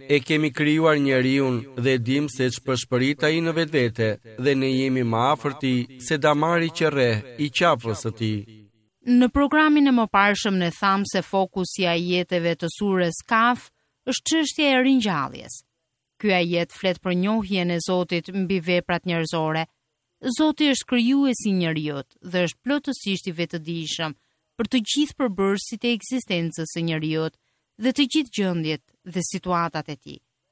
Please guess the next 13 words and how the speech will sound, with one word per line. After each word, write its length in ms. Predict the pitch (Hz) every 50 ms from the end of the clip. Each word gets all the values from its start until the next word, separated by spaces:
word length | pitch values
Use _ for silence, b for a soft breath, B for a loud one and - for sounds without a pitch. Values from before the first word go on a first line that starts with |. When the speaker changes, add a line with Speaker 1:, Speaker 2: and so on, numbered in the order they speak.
| _ _ _ _ _ _ _ _ _ - 202 180
Speaker 2:
Zoti 320 | 214 208 202 208 - 226 202
nuk 180 | 190 190 185 - 294
është 160 | 277 - - -
vetëm 320 | 349 339 - - 262 220 196 - _
i 120 | - 220 202
vetëdijshëm 800 | 220 220 214 - 220 190 240 269 285 294 294 - - 196 175 165 -
për 100 | 170 165 165 160
atë 140 | - 180 165 -
që 60 | - 175 156 -
bën 160 | 175 165 170 165
njeriu, 340 | 160 156 151 151 151 147 147 151 - _ _ _ _ _ _ _ _ _
por 160 | - 320 311
ai 160 | 311 311 311